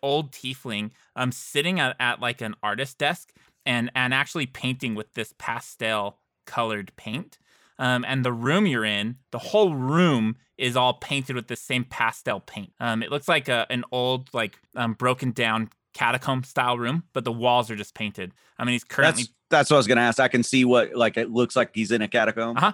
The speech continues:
Speaker 1: Um, and he's just sitting there painting methodically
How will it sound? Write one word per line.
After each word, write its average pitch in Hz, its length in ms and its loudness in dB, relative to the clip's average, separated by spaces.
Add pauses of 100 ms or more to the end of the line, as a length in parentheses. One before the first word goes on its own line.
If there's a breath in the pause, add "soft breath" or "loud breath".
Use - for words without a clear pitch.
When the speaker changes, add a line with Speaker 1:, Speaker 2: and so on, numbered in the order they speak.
(160)
Speaker 1:
Um, 147 200 4
and 135 100 0
he's 143 160 -2
just 151 240 -2
sitting 143 220 -2
there 131 100 0
painting 117 520 -4 (180)
methodically 110 720 -6